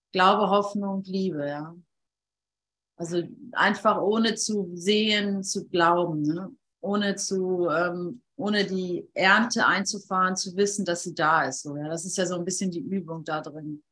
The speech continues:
Und daraus wird dann immer so schnell Zeit gemacht. Und dann mache ich so schnell Zeit. Ach ja, ich muss das halt noch lernen, ne?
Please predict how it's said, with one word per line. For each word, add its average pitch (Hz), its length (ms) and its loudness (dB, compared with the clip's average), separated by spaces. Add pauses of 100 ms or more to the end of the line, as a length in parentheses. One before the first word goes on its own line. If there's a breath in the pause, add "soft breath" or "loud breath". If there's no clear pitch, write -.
(800)
Und 185 140 2
daraus 214 320 8
wird 226 140 2
dann 226 120 4
immer 226 140 0
so 220 80 -4
schnell 226 320 -2
Zeit 226 380 4
gemacht. 180 400 0
Und 165 80 -8
dann 185 100 2
mache 196 160 4
ich 202 80 -2
so 202 100 -4
schnell 196 280 -2
Zeit. 220 480 4
Ach 233 340 4
ja, 185 400 -4
ich 185 160 -10
muss 196 200 -6
das 190 120 -8
halt 180 200 -2
noch 170 180 -6
lernen, 160 540 -2
ne? 190 220 -10